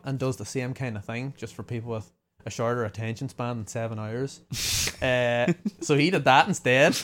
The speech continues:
Speaker 1: which is
Speaker 2: Okay.
Speaker 1: actually really good.
Speaker 2: Did
Speaker 1: And
Speaker 2: that
Speaker 1: it,
Speaker 2: win awards?
Speaker 1: it does it. No.
Speaker 2: <laughs>
Speaker 1: <laughs> Well, I don't think so, but yeah, it was brilliant. I think your man's got a couple of albums, but that was the most memorable. But anyway, yes.
Speaker 2: <laughs>
Speaker 1: Uh,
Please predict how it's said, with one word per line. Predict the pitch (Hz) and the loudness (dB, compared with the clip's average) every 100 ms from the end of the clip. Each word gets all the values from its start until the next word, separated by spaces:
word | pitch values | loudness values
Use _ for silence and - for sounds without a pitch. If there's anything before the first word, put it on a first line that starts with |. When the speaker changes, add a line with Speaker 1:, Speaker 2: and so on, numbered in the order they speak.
| - - | -10 0
Speaker 1:
which | 165 160 | 4 6
is | |
Speaker 2:
Okay. | 156 | 8
Speaker 1:
actually | 170 269 233 143 | 8 8 4 4
really | 147 135 | 4 4
good. | 131 143 165 | 4 4 4
Speaker 2:
Did | - - | -2 -2
Speaker 1:
And | 127 | 2
Speaker 2:
that | 120 | 2
Speaker 1:
it, | 123 | 2
Speaker 2:
win | 135 | 2
awards? | 151 156 - 139 | 2 0 -2 -10
Speaker 1:
it | 123 | -2
does | 139 143 | 0 2
it. | 147 - | 0 -4
No. | 127 107 107 - | -8 -8 -10 -10
Speaker 2:
<laughs> | - - | -6 0
Speaker 1:
<laughs> | - - 156 156 - | 2 4 2 2 6
Well, | 247 - - - - | 4 4 -8 -10 -2
I | 151 | 4
don't | 185 277 | 4 6
think | 147 180 | 2 4
so, | 156 135 | 2 4
but | 139 127 - - - - - - - | 4 2 -2 -10 -10 -16 -16 -18 -10
yeah, | - 131 127 - - - _ - | -2 2 2 0 -10 -18 _ -20
it | - - - | -20 -18 -14
was | 120 | -12
brilliant. | - 131 123 | -4 -2 -2
I | |
think | 113 151 | -4 -4
your | 156 | -2
man's | 113 117 | -4 -4
got | 135 123 | -6 -8
a | |
couple | - 131 | -8 -8
of | 113 | -6
albums, | 104 107 120 131 | -6 -6 -6 -8
but | - 101 - - - - - - - - - - - | -8 -10 -10 -20 -20 -20 -20 -20 -16 -14 -14 -14 -8
that | 113 | -6
was | 117 | -6
the | 117 | -8
most | 110 98 | -8 -8
memorable. | 104 104 107 113 104 _ _ _ _ _ - - | -8 -8 -8 -8 -10 _ _ _ _ _ -18 4
But | 233 | 6
anyway, | 247 214 151 | 8 8 6
yes. | 135 160 165 175 214 - | 8 8 8 6 2 4
Speaker 2:
<laughs> | |
Speaker 1:
Uh, | 185 151 143 139 - | 8 10 10 8 6